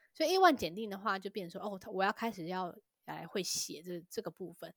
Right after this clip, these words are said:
所以写的话呢，就对二哥来说有点困难，就是他觉得好难哦，就是你，你在完全一个语言要，要走到写的这个部分，真是蛮困难的。所以我就，呃，也给予他这个检定的这个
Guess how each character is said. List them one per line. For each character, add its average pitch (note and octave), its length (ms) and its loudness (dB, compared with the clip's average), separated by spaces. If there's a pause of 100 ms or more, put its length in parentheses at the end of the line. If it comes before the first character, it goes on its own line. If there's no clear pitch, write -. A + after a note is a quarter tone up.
(380)
所 F4+ 140 4
以 E4+ 40 6
写 E3+ 380 0
的 F3 160 -6
话 A3 200 4
呢， D#3+ 140 -6
就 G3 220 -4
对 G3 400 0
二 G3+ 140 0
哥 F#3 100 -4
来 D#3+ 140 -4
说 - 140 -8
有 E3+ 140 -4
点 F3+ 220 -6
困 - 300 -10
难， - 100 -18 (140)
就 G#3+ 120 -8
是 G3+ 80 -2
他 G3+ 160 -6
觉 F#3 140 -12
得 F3 80 -14
好 - 160 -18 (160)
难 D3+ 180 -14 (140)
哦， D#3 180 -18 (480)
就 G3+ 80 -8
是 G3 160 -4
你， F3 280 -14
你 F3 240 -12
在 G#3 320 -2
完 F3+ 260 -8
全 F3 240 -10
一 F#3 80 -12
个 E3 280 -10
语 F3 160 -10
言 E3 280 -10
要， G3+ 180 0 (340)
要 G#3 340 2
走 E3 260 0
到 G#3 180 2
写 - 380 -6
的 F3 100 -14
这 G#3 60 -6
个 G#3 80 -2
部 G3 160 -8
分， F#3+ 160 -6
真 F3+ 80 -6
是 G3 160 -12
蛮 E3 220 -10
困 - 240 -8
难 - 240 -20
的。 - 80 -20 (360)
所 A#3 140 0
以 A3+ 80 4
我 F3+ 140 -2
就， G3 340 -2 (520)
呃， F3+ 220 -8
也 F#3 200 -2
给 F#3+ 180 -2
予 G#3+ 140 -2
他 F#3+ 240 -4
这 G3 100 -6
个 F3+ 80 -2
检 D#3+ 300 -8
定 G3 160 -8
的 D#3+ 100 -10
这 F3 80 -12
个 D#3 320 -14